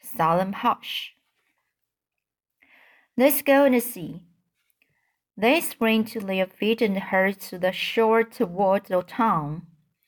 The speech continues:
They parted the bushes on the bank and peered out over the water. The little steam ferry boat was about a mile below the village, drifting with the current.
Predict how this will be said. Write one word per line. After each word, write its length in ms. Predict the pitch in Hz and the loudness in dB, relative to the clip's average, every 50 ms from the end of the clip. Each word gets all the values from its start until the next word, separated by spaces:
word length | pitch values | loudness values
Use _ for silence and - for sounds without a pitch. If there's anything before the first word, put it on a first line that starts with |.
| - - - - - - - - - _ _ _ | -20 -20 -20 -20 -20 -20 -20 -20 -20 _ _ _
They 120 | 208 220 | -4 -4
parted 500 | 214 - - 220 233 262 277 349 339 - | -4 0 2 4 4 4 2 -2 -4 -2
the 100 | - 233 | -2 -2
bushes 720 | - - _ _ 214 226 269 269 - - 185 202 196 - - - | -2 -2 _ _ 4 6 6 4 2 -2 -4 -4 -4 -6 -2 0
on 200 | - 190 190 196 | 2 2 2 0
the 60 | 190 180 | -2 -6
bank 520 | 170 - 190 185 165 - - - - - | -4 -2 -2 -2 -2 -4 -8 -12 -12 -6
and 240 | - 202 185 185 - | -4 -4 -2 -2 -4
peered 320 | - - - 294 311 302 240 | -4 0 0 0 2 4 4
out 480 | 180 165 160 170 170 - - - - - - | 4 4 4 2 0 -4 -12 -16 -18 -4 0
over 320 | 196 214 226 233 226 269 285 | 2 2 2 4 2 2 2
the 140 | 285 220 | 2 2
water. 540 | 170 165 165 156 160 - 156 165 190 233 - _ _ _ _ _ _ _ _ _ _ _ _ | 2 2 2 2 2 2 2 0 0 -2 -6 _ _ _ _ _ _ _ _ _ _ _ _
The 140 | - 214 214 | 0 4 6
little 300 | 220 247 277 311 339 330 | 6 6 6 4 2 0
steam 680 | 330 - - - - 240 220 185 156 156 156 - - _ - | -2 -8 -6 -2 0 0 0 0 -2 -6 -8 -12 -16 _ 2
ferry 320 | 185 190 202 214 254 277 | 4 4 6 6 4 4
boat 440 | 269 - 208 202 202 196 196 - - _ _ _ _ | 2 2 0 0 0 0 -4 -8 -16 _ _ _ _
was 220 | - 196 208 208 - | -2 -2 -2 0 -2
about 400 | 175 - 202 185 180 185 - - | -2 0 2 2 2 0 -2 -6
a 80 | - | -6
mile 400 | 175 170 190 208 220 233 254 262 | -2 0 2 2 4 4 2 2
below 480 | 214 208 202 190 185 185 185 190 208 220 | 2 0 2 2 4 4 4 2 0 -4
the 160 | - - 170 165 | -4 -4 -4 0
village, 600 | 165 175 175 165 - - - - - - _ _ _ _ _ _ _ | 0 0 0 0 -2 -6 -10 -18 -20 -20 _ _ _ _ _ _ _
drifting 640 | - - 220 226 226 - - - 226 226 226 220 208 | 0 0 0 0 0 -2 -4 -2 0 2 2 2 2
with 300 | 208 214 214 214 214 - | 2 0 0 -2 -2 0
the 200 | 190 180 185 - - | 0 0 0 -2 -6
current. 520 | - - 190 185 170 - - - - _ | -4 0 0 0 0 -2 -4 -10 -20 _